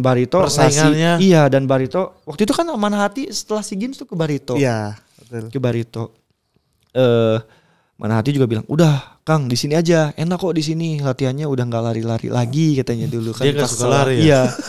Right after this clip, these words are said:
Speaker 1: Iya.
Speaker 2: Iya, dia nggak
Speaker 1: Dari
Speaker 2: suka
Speaker 1: dulu.
Speaker 2: lari. Iya.
Speaker 1: Nggak suka lari. "Ya udah, eh, aduh ini ada tawaran dari Persib." "Ih, Kang, udah di sini aja," katanya bilang. "Di sini pasti main," dibilang gitu.
Speaker 3: Hmm.
Speaker 1: "Pelatih suka pemain muda," waktu itu. Terus Pak manajernya waktu itu juga, Pak Saripudin kalau nggak salah,
Speaker 3: Hmm.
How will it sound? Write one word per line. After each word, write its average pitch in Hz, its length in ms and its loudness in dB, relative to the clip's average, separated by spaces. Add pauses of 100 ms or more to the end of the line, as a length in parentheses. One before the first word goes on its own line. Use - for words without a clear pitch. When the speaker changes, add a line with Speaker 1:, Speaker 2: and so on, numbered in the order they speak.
(600)
Speaker 1:
Iya. 208 180 8 (140)
Speaker 2:
Iya, 117 240 2
dia 113 160 0
nggak 135 140 0
Speaker 1:
Dari 135 100 2
Speaker 2:
suka 135 100 4
Speaker 1:
dulu. 139 280 4
Speaker 2:
lari. - 160 -14
Iya. 110 280 -2 (140)
Speaker 1:
Nggak 123 180 -8
suka 117 140 -6
lari. 120 220 -6 (1160)
"Ya 120 140 -6
udah, 139 180 0
eh, 117 400 2 (140)
aduh 143 300 -2
ini 143 160 -6
ada 131 160 -6
tawaran 113 280 -6
dari 120 140 -10
Persib." - 300 -20
"Ih, 147 260 -8
Kang, 156 240 -10
udah 190 220 -8
di 160 100 -2
sini 170 220 -4
aja," 185 340 2
katanya 120 220 -2
bilang. 117 160 -8
"Di 131 100 -18
sini 190 140 -4
pasti 202 220 -2
main," 208 440 0 (100)
dibilang 120 300 -18
gitu. 120 160 -20
Speaker 3:
Hmm. 135 240 -20
Speaker 1:
"Pelatih 135 300 -6
suka 147 180 -8
pemain 131 240 -4
muda," 135 380 -2
waktu - 180 -10
itu. - 140 -16 (600)
Terus 160 180 -4
Pak 107 420 4
manajernya 113 460 0
waktu 143 160 -2
itu 127 120 -4
juga, 139 120 0
Pak - 240 -8
Saripudin 117 560 -4
kalau 110 160 -4
nggak 107 120 -6
salah, 120 200 -2
Speaker 3:
Hmm. 131 180 -18